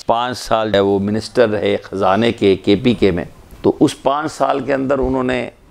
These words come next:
ख़ुद भी मज़दूर की तनख्वाह के बराबर तनख्वाह ली है और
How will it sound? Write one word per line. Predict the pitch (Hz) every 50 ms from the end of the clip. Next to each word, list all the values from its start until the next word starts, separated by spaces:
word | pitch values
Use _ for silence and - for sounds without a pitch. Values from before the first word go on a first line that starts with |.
| - - - - - - - - - - -
ख़ुद | - - - 156 156 151
भी | 156 170 185 180 180 175 165 - - _ -
मज़दूर | 113 110 117 113 104 95 107 135 147 160 160
की | 139 113 147 151
तनख्वाह | 139 147 131 131 127 - - 151
के | 143 139 143 123
बराबर | 135 131 139 135 127 135 135 127
तनख्वाह | - 127 123 127 - 143 131
ली | 131 135 139 139
है | 139 143
और | 139 139 127